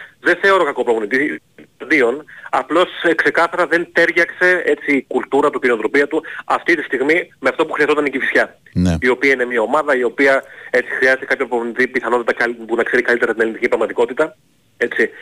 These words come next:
Speaker 1: είτε αυτός είναι Έλληνας, είτε είναι κάποιος ο οποίος έχει δουλέψει στην, ε, Ελλάδα, να την κάνει πιο σφιχτή, πιο compact, ούτως ώστε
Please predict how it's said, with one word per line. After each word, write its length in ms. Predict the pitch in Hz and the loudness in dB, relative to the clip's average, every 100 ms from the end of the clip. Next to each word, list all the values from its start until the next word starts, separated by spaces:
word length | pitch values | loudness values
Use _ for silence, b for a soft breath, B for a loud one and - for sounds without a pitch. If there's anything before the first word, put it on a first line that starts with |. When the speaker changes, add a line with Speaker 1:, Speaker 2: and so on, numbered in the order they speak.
| B | B
Speaker 1:
είτε 220 | 131 123 | -2 -2
αυτός 220 | 113 117 | 0 -2
είναι 140 | 120 113 | 0 2
Έλληνας, 360 | 117 117 110 | 2 0 -4
είτε 140 | 120 113 | 0 0
είναι 120 | 110 | 0
κάποιος 240 | 104 113 | -2 -6
ο 40 | 110 | -10
οποίος 160 | 110 | -8
έχει 120 | 107 104 | -8 -2
δουλέψει 420 | 107 113 - - B B B _ - | 0 0 -2 -14 B B B _ -6
στην, 200 | 110 107 | -2 2
ε, 420 | 110 110 110 - | 4 4 4 2
Ελλάδα, 320 | 120 127 165 | 0 2 2
να 120 | 160 131 | 0 -4
την 100 | 123 | 0
κάνει 220 | 139 139 | 0 -2
πιο 220 | - 151 | -2 -2
σφιχτή, 500 | - 123 113 160 170 | 0 -4 -2 0 0
πιο 260 | - 127 - | 0 -4 0
compact, 360 | 151 151 156 - B B | -2 0 -4 -6 B B
ούτως 260 | 127 120 147 | -2 0 0
ώστε 340 | 139 143 | 0 0